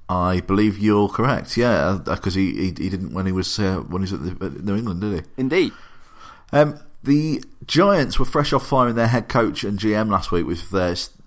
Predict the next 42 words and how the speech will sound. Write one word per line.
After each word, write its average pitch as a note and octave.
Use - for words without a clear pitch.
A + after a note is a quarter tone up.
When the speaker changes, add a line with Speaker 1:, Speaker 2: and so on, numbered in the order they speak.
Speaker 1:
uh, -
S-, E2
Steve -
Spagnuolo, G2
uh, F2
stepping F2+
in, E2+
uh, E2+
as -
interim F2
head E2+
coach, -
uh, E2
this -
week D#2+
for F2
the, D#2+
uh, B1+
for F#2
the F2
Giants. D2+
They F#2
were F#2
facing C#3
the G#2
Dallas F#2+
Cowboys, E2+
and F#2+
they F#2
had F2+
the, E2+
uh, E2
E-, F2
they E2+
had E2+
Eli G#2
Manning F2+
back E2
under D#2+
center, -
but, -
uh, F2